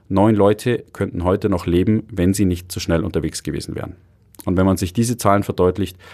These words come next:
dann wird einem ganz, ganz schnell klar, warum wir als Polizei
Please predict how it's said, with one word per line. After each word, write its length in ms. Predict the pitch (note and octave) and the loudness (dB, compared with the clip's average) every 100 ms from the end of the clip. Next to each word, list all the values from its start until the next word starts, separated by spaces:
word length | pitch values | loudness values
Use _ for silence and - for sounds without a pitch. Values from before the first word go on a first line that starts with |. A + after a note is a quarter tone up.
| - - | -8 0
dann 160 | G2 | 2
wird 100 | G2+ | 2
einem 260 | - F2 F2 | 2 0 2
ganz, 280 | G2 A2 - | 2 2 0
ganz 200 | G2 - | 0 0
schnell 220 | F#2+ F2 | -4 -4
klar, 320 | F2 F2 F#2 | 0 0 0
warum 360 | F#2+ E2+ F2+ G2 | -2 0 2 2
wir 140 | G2 | 0
als 160 | D#2 - | -2 -2
Polizei 640 | F#2+ F2+ F2+ F2 E2+ F2+ | -2 -4 -2 0 0 0